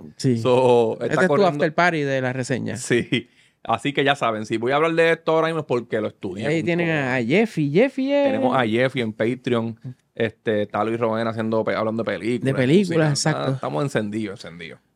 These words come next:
Speaker 1: Vayan allá y tienen más contenido hecho acá en el Mogote Caribeño. Nosotros estamos en G W cinco. Esto es un canal de YouTube, el network. Y el estudio es G W cinco también, donde puedes contactarlos con el siete ocho siete, dos dos uno, nueve cinco treinta.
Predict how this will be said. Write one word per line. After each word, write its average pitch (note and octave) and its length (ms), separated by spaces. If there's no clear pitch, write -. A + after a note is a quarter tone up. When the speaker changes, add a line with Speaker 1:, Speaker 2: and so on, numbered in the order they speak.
Speaker 1:
Vayan C3 280
allá E3+ 300
y F3 60
tienen D#3 240
más D#3+ 180
contenido E3 540
hecho D#3+ 220
acá A#2 100
en E3 80
el E3 80
Mogote D#3 500
Caribeño. E3 640
Nosotros E3 320
estamos A#3 380
en G#3+ 140
G G#3 220
W A3 420
cinco. A#3+ 840
Esto C#3+ 240
es D#3+ 60
un F3 100
canal F3+ 380
de F3+ 100
YouTube, F#3 460
el D3 180
network. F3+ 560
Y B2+ 80
el A#2+ 60
estudio G3 380
es F#3 60
G F#3 60
W F#3 240
cinco G3 260
también, A#3 540
donde A3+ 220
puedes B3+ 160
contactarlos A3 680
con G3 140
el E3 120
siete G3 380
ocho F3 200
siete, F3+ 320
dos E3 180
dos - 380
uno, G#3+ 260
nueve E3+ 240
cinco A3+ 600
treinta. G#3 540